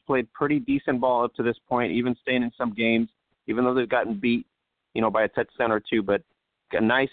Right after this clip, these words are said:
nice feel there. I think Atlanta pulls this one out, of course, but it's gonna be nice to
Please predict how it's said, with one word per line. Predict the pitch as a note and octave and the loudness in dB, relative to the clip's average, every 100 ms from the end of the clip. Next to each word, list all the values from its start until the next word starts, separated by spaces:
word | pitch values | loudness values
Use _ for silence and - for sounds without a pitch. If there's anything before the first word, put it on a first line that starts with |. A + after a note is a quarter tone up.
| - | -4
nice | A#2+ C3 C#3+ - | 0 2 0 -4
feel | - C#3+ C3 | -2 0 0
there. | A2+ A2+ A#2 | 2 2 0
I | A2 | -2
think | G#2+ C#3 C#3 | -2 -4 -4
Atlanta | G2+ A#2+ A#2+ A2 | -2 -2 -2 -4
pulls | - A2+ A2 | -2 -2 -2
this | G#2+ - | -6 -4
one | G#2+ | -2
out, | G#2 A2 - - | 0 0 -2 -12
of | - | -12
course, | - G#2 A#2 - | -2 0 0 -4
but | G#2 - _ _ _ _ | -4 -4 _ _ _ _
it's | A2 - | -8 -2
gonna | C3 | -2
be | B2 | 2
nice | A#2 A#2 | 0 0
to | - | -4